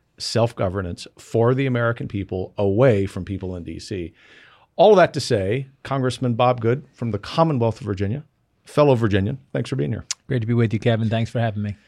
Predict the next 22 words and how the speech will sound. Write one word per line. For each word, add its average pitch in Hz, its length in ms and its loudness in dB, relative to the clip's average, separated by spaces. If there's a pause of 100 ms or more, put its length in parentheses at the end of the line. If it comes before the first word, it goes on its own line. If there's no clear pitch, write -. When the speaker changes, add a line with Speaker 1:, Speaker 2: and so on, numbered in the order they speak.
(340)
Speaker 1:
You 165 160 6
have 139 240 6
not 165 240 4
been 151 100 4
in 135 140 2
Congress 127 480 2
long, 110 420 2
and 107 420 0
yet 120 300 4
you 117 140 2
have 110 160 0
made 110 400 2
a 107 80 0
mark, 107 420 2
not 214 180 2
just 160 200 0
for 139 100 -4
yourself, 113 540 2
but 110 120 0
you 131 140 2
would 120 80 2
always 113 640 2